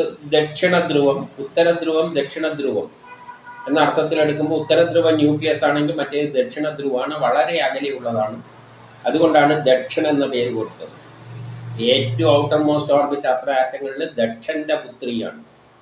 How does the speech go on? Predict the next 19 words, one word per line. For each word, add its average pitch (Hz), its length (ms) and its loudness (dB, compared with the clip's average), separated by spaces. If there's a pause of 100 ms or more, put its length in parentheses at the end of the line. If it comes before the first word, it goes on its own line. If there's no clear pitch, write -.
(400)
ആ 139 60 2
പുത്രിക്ക് 151 440 0
എളുപ്പത്തിൽ 135 640 -2 (680)
പോകാം. 95 380 0 (1300)
അതാണ് 139 260 2
സതിയായിട്ട് 139 720 4
ചിത്രീകരിച്ച 135 580 -2
കഴിഞ്ഞ 123 460 0
കഥ, - 240 -4 (920)
അയോണിക് 139 300 4
കോമ്പൗണ്ട് 113 420 2
ഉണ്ടായത്. - 400 -8 (1900)
പിന്നെ 196 280 6
ഉണ്ടാവുന്നത് 160 800 4 (720)
കോവാലന്റ് 151 560 6
കോമ്പൗണ്ട് 139 380 4
ആണ്, 143 240 2
ഷെയർ 143 440 4
ചെയ്തിട്ടാണ്. 120 560 -2